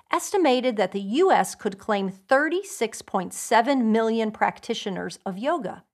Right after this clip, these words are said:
The global guru must rise above the competition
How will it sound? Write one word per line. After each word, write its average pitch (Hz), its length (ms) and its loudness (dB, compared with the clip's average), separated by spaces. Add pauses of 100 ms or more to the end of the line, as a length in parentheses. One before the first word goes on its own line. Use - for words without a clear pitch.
(920)
The 196 100 -2
global 254 480 6
guru 196 460 0 (180)
must 214 260 -4
rise 285 540 0
above 294 360 6
the 349 80 0
competition 190 760 0